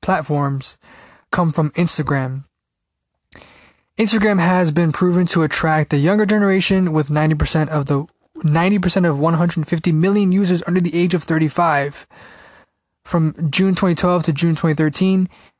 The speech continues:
Instagram appro-, approximately doubled their number of users. Another interesting point is fifteen percent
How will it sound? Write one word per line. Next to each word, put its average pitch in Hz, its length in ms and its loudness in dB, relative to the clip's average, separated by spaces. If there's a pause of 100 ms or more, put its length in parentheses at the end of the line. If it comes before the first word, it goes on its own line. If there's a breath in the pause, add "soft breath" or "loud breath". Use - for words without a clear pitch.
(100)
Instagram 196 540 0
appro-, 175 320 0
approximately 170 560 0
doubled 160 420 0
their 156 160 2
number 147 640 0 (520)
of 139 200 -4
users. 147 640 -8 (640 loud breath)
Another 180 160 0
interesting 170 360 0
point 208 280 -2
is 175 200 -2
fifteen 214 340 -2
percent 196 440 0